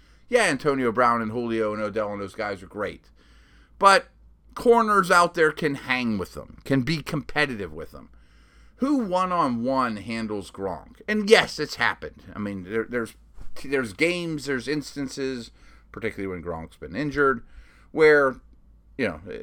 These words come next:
a, a guy can sort of handle him, but usually with a lot of coverage, you know, with a lot of help. But he is the straw that serves the drink. I mean, he's,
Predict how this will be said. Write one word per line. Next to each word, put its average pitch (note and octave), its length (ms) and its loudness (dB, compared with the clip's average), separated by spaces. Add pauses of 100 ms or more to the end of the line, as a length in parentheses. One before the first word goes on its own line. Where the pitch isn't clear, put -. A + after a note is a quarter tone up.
(340)
a, - 340 -2
a C3+ 60 2
guy C3+ 360 4
can B2 260 -2
sort B2+ 380 -2
of A2 120 -4
handle F#2 420 -8
him, F2 140 -14
but B3+ 180 0
usually G3+ 380 2
with E3 120 6
a D#3 40 4
lot C3+ 260 2
of G#2 140 -2
coverage, F2 420 -8
you A#2 80 -2
know, A2 80 4
with G#2+ 180 -2
a A#2+ 60 0
lot A2+ 300 0
of F#2+ 340 -8
help. F#2+ 380 -4 (800)
But E3+ 160 2
he G#3+ 500 -4 (960)
is E3+ 280 -4
the F3 120 -6
straw C3 380 0
that C#3+ 140 -10
serves A#2 340 -4
the D3+ 80 -8
drink. G#3 400 -6
I A2 100 -8
mean, A2 220 -8
he's, D3+ 500 -10